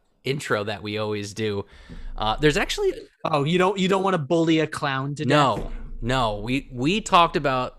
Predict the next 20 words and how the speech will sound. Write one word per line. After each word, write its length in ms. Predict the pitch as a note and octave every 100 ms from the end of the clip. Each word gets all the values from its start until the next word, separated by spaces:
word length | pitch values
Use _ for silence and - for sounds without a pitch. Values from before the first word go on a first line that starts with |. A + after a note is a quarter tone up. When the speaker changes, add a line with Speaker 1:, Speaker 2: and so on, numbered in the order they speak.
| -
Speaker 1:
your 220 | A2+ B2
review 320 | B2 A#2 B2
of 120 | A#2+ -
It 360 | A#2 G#2 - _ _ _ _ -
off 460 | A#2 B2 - - - _ _
air, 440 | A#2+ A2 G2 F2+ - _ _ _
and 140 | - G#2+
I 80 | G#2+
said, 340 | B2 G#2+ G2 -
"There's 300 | A#2+ B2+ A#2+
no 240 | B2 C3+
way 240 | C#3 C3 C3
in 100 | A#2+
hell 460 | A#2 G#2+ F#2+ - _ -
that 200 | A#2 F2+
we 140 | B2
are 120 | B2 A2+
recreating 760 | A#2 B2+ - C#3+ C3 B2+ A#2+
this 380 | A2+ G#2 - - _ _ _ _ _ _ _ _ _ -
in 400 | D3 E3+ E3+